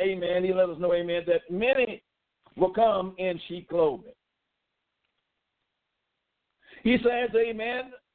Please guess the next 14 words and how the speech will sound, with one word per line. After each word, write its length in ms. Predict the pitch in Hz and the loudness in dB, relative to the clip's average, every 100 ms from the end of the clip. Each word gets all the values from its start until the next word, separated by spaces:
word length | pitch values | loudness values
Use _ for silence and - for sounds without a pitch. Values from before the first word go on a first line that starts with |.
| _ | _
in 140 | - 220 | -8 -4
Matthew 440 | 262 247 226 240 - | -2 -2 -4 -6 -4
seven 300 | 220 233 226 | 0 0 0
and 100 | 214 | -4
fifteen, 440 | 226 220 208 214 - _ _ _ - | -4 -4 -2 -4 -4 _ _ _ -2
"Beware 1120 | 151 294 302 285 240 196 220 233 233 220 202 196 185 | 2 4 6 4 4 4 6 6 6 4 4 0 2
of 240 | 185 175 - | 2 2 0
false 320 | 190 185 175 - | 2 2 2 -2
prophets, 520 | 165 165 127 - - _ _ _ _ _ _ _ _ _ _ _ _ _ _ _ _ _ _ _ _ - | -4 -2 -4 -10 -14 _ _ _ _ _ _ _ _ _ _ _ _ _ _ _ _ _ _ _ _ 0
which 140 | 208 - | 0 0
come 760 | 254 254 269 262 285 277 240 - _ _ _ _ _ _ _ _ _ _ - | 2 6 6 4 -2 -8 -8 -10 _ _ _ _ _ _ _ _ _ _ -8
to 100 | - | 0
you 400 | 226 220 254 262 254 | 2 4 4 2 2
in 240 | 226 220 | 2 2